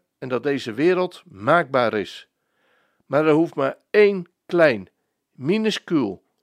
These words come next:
niet met de ogen te zien virusje te zijn, zo klein dat het menselijke oog het niet kan zien, of het hele menselijke bouwwerk van economie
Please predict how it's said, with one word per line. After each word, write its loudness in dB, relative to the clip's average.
niet -2
met -4
de -6
ogen 0
te -4
zien -4
virusje -4
te -20
zijn, -8
zo -6
klein 4
dat -12
het -18
menselijke -6
oog -4
het -18
niet -8
kan -6
zien, -6
of 0
het -10
hele 0
menselijke -4
bouwwerk 2
van -8
economie 0